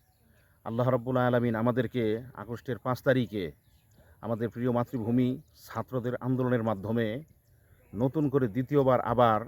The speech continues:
স্বাধীন করার তৌফিক আল্লাহ রাব্বুল আলামিন দান করেছেন, স্বাধীনতা আল্লাহ পাক দিয়েছেন। তো এক্ষেত্রে আমাদের মনে রাখতে হবে, স্বাধীনতা পেয়ে আন্দোলনের সফলতা অর্জন করে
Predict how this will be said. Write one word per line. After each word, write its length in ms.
স্বাধীন 380
করার 240
তৌফিক 360
আল্লাহ 200
রাব্বুল 240
আলামিন 320
দান 140
করেছেন, 300
স্বাধীনতা 420
আল্লাহ 160
পাক 140
দিয়েছেন। 440
তো 60
এক্ষেত্রে 340
আমাদের 280
মনে 180
রাখতে 220
হবে, 400
স্বাধীনতা 520
পেয়ে 420
আন্দোলনের 420
সফলতা 480
অর্জন 300
করে 420